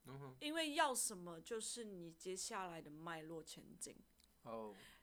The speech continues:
Speaker 2: 所以我觉得我会很快速，但是这对于一个观察者来讲不是慢，但快速，比如说你去一个个案家好了，个案没办法给你慢慢来。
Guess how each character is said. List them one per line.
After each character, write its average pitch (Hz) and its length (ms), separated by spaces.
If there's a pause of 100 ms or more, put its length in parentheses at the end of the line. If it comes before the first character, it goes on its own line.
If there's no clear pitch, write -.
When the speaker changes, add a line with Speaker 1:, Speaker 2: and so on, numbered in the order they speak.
Speaker 2:
所 311 160
以 285 200
我 196 260
觉 202 200
得 190 340
我 180 180
会 247 180
很 233 300
快 175 260
速， - 220
但 302 120
是 294 140 (280)
这 359 200 (220)
对 285 260
于 196 240
一 220 140
个 160 560 (380)
观 247 200
察 202 400
者 160 260
来 135 220
讲 160 300 (840)
不 175 120
是 165 200
慢， 196 460
但 262 140
快 254 280
速， 240 240
比 - 120
如 202 60
说 269 120
你 214 80
去 240 160
一 - 20
个 190 120
个 196 160
案 185 180
家 165 220
好 127 160
了， 92 180 (760)
个 269 160
案 277 140
没 190 240
办 208 200
法 190 180
给 147 180
你 147 100
慢 165 180
慢 160 200
来。 - 240